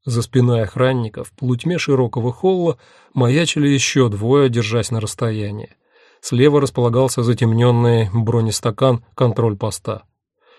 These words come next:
Его, судя по всему, установили недавно, на скорую руку.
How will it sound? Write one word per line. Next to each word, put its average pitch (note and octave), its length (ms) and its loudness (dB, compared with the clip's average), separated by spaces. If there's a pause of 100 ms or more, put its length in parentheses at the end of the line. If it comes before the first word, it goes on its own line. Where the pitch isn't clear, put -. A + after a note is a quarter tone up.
(120)
Его, A#2 300 -2
судя A#2+ 260 -2
по A2+ 140 -6
всему, C3+ 380 0
установили A#2+ 540 2
недавно, A#2 680 2 (200)
на B2+ 160 -8
скорую G#2+ 400 -4
руку. G#2+ 420 -8